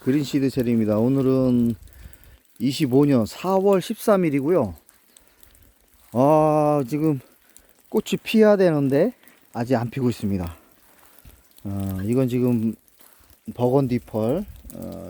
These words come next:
저쪽은 에보니 펄. 어, 지금 오늘 내일, 오늘 내일 하고 있는데, 아, 오늘 또 이거를 지금 영상을 찍는 이유는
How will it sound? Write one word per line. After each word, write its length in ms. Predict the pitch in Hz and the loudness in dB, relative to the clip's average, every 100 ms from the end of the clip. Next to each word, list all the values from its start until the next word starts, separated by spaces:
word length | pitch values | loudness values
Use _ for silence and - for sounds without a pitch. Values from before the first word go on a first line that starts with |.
| 92 | -14
저쪽은 420 | 98 - 107 95 | -14 -10 -10 -8
에보니 300 | 117 127 127 | -4 -2 -2
펄. 220 | - - 87 - _ _ - _ _ _ _ - | -4 -12 -16 -18 _ _ -20 _ _ _ _ -20
어, 240 | 90 82 85 - _ _ - _ _ _ _ _ - | -18 -18 -20 -20 _ _ -20 _ _ _ _ _ -14
지금 1400 | 123 131 131 131 131 131 131 131 131 131 127 123 117 - _ _ _ | -6 -2 0 0 0 0 0 -2 -2 -4 -4 -6 -8 -14 _ _ _
오늘 340 | 135 165 160 | -2 2 4
내일, 280 | 160 156 143 | 4 4 2
오늘 280 | 139 160 160 | 0 0 2
내일 240 | 156 143 | 2 2
하고 240 | 135 185 196 | -2 -6 -4
있는데, 500 | 151 139 165 117 98 _ _ _ _ _ _ _ _ 110 | -4 0 0 0 -6 _ _ _ _ _ _ _ _ -16
아, 300 | 107 104 104 | -12 -10 -4
오늘 520 | 104 160 175 165 147 - | 0 2 2 2 0 -4
또 120 | 165 | -4
이거를 560 | 147 147 151 147 139 127 - _ _ _ - _ _ | 0 0 2 2 0 -2 -10 _ _ _ -20 _ _
지금 320 | - 117 123 | -12 -6 -4
영상을 340 | 113 120 139 123 | -2 -2 -2 -2
찍는 300 | 160 156 135 | -2 -4 -2
이유는 460 | 120 120 139 107 | 0 -2 -2 -6